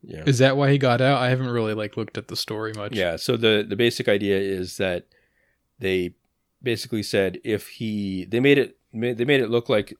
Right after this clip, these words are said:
Speaker 1: to some extent that if he testified, I mean, if he, like, cooperated with the civil trials, that he wouldn't be charged.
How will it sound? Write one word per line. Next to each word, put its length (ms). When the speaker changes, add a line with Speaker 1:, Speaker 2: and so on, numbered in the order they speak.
Speaker 1:
to 120
some 160
extent 380
that 260
if 200
he 500
testified, 840
I 60
mean, 180
if 220
he, 180
like, 380
cooperated 760
with 160
the 560
civil 380
trials, 580
that 220
he 120
wouldn't 300
be 100
charged. 640